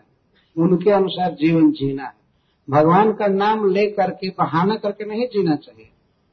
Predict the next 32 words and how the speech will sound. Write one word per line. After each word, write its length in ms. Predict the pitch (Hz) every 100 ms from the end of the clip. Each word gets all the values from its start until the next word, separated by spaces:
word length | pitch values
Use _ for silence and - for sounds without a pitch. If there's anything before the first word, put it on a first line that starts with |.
| _ _ _
जैसे 220 | 147 165 190
राजा 240 | 196 202
रघुगढ़ 380 | 202 196 208 202
कह 200 | 202 190
रहे 120 | 190
हैं 100 | 190
कि 80 | 185
"मैं 100 | 180
राजा 400 | 170 175 180 190
हूं, 200 | 160 131 113 _ _ _ _ _ _ -
मैं 220 | 147 165
प्रजा 320 | 165 170 190
का 460 | 185 180 170 156 -
रक्षक 600 | 139 160 165 - 185 190 -
हूं", 60 | _ _ _ _ _
तो 160 | 165 156 _ -
जब 160 | 165
भरत 260 | 151 180 202
जी 140 | 196
ने 100 | 196
कहा 200 | 202 185
कि 220 | 185 -
"इनकी 240 | 202 208 220
क्या 220 | - 214
रक्षा 320 | 190 180 -
कर 200 | 156 147
रहे 220 | 131 120
हो, 160 | _ _
ये 60 | 143
प्रजा 360 | 143 165 170 233
है 200 | 156 143
ना, 100 | 160